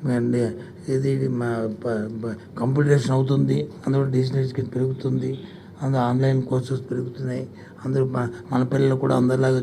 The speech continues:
చూసుకోవాలి, అందరిలాగా ఉండాలని కోరుకుంటున్న ఈ నేపథ్యంలో ప్రభుత్వం కూడా దానికి తగ్గ ప్రోత్సాహం ఇస్తూ ప్రభుత్వం కూడా ఆ దిశగా ఆలోచన చేసి చేయాలనే ఆలోచన దృక్పథంతోనే ఈ కార్యక్రమాన్ని చేస్తున్నాం.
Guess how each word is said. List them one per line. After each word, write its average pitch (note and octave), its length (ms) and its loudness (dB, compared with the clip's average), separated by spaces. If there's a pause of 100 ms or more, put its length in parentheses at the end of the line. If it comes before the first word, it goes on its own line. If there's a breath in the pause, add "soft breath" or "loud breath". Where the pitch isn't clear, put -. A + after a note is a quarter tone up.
(120)
చూసుకోవాలి, B2+ 520 0
అందరిలాగా B2 440 0
ఉండాలని B2+ 580 0 (260 loud breath)
కోరుకుంటున్న B2+ 520 2
ఈ A2+ 100 2
నేపథ్యంలో C3+ 760 2 (760)
ప్రభుత్వం E3 380 6
కూడా D#3+ 140 4
దానికి C#3 280 0
తగ్గ C#3 200 -2
ప్రోత్సాహం C#3 560 -4
ఇస్తూ C#3 260 -6
ప్రభుత్వం C3+ 420 -6
కూడా C3+ 160 -2
ఆ B2 80 -4
దిశగా C3 420 -4
ఆలోచన C3 400 -2 (100)
చేసి B2+ 180 -4 (460 loud breath)
చేయాలనే B2 500 2 (280 loud breath)
ఆలోచన D#3 560 4 (280 loud breath)
దృక్పథంతోనే D#3+ 680 6
ఈ D#3+ 40 4
కార్యక్రమాన్ని B2+ 720 0
చేస్తున్నాం. G#2+ 480 0